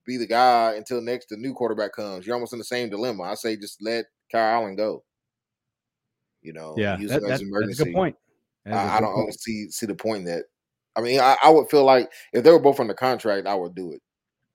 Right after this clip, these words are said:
Speaker 1: But if not
Speaker 2: Yeah, to me, though, I just, every time Kyle Allen gets that spot, couple plays, I just feel like the offense moves better. And it, and it could just be that we just been in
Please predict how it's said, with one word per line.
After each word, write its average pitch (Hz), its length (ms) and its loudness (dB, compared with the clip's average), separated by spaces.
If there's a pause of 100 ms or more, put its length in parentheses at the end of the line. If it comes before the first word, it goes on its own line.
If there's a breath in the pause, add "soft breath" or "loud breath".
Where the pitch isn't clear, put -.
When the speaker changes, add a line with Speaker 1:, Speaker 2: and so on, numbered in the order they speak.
(160)
Speaker 1:
But 92 300 -8 (240)
if 82 140 -12
not 101 280 -4 (120)
Speaker 2:
Yeah, 185 220 4
to - 180 -6
me, 196 120 0
though, 208 240 2
I 160 120 -2
just, 165 280 -8 (720 loud breath)
every 156 200 -2
time 160 280 -2
Kyle 151 240 2
Allen 135 220 0
gets 123 180 -4
that 127 180 -6
spot, - 420 -6 (160)
couple 120 200 -12
plays, 139 240 -8
I 117 100 -4
just 113 180 -10
feel 120 120 -8
like 117 140 -4
the 107 80 -8
offense 107 520 -6 (800 soft breath)
moves 110 340 0
better. 113 360 -2
And 120 160 -2
it, 127 140 -4
and 131 120 -2
it 135 120 0
could 180 160 8
just 175 200 0
be 165 200 4
that 143 100 2
we 143 140 2
just 135 180 -4
been 131 160 -2
in 107 340 -4